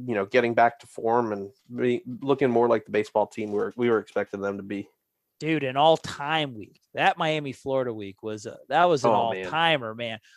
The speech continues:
Speaker 2: For, uh, it, especially with just the way, the way that they started and the way they've been able to kind of pull themselves up and the way that the offense has been starting to get some more consistency.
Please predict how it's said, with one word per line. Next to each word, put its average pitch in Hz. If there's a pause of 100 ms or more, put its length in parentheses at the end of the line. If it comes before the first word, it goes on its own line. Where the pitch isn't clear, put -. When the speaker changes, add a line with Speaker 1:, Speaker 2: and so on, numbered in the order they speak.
(160)
Speaker 2:
For, 202
uh, - (680)
it, 226 (800)
especially 262
with 170
just -
the 180
way, 143
the 156
way 139
that 196
they 127
started 165
and 139
the 131
way 151
they've 165
been 156
able 151
to 202
kind 143
of 117
pull 156
themselves 139
up 156
and 135
the 131
way 165
that 151
the 123
offense 160
has 127
been 117
starting 147
to 139
get 147
some -
more 135
consistency. 156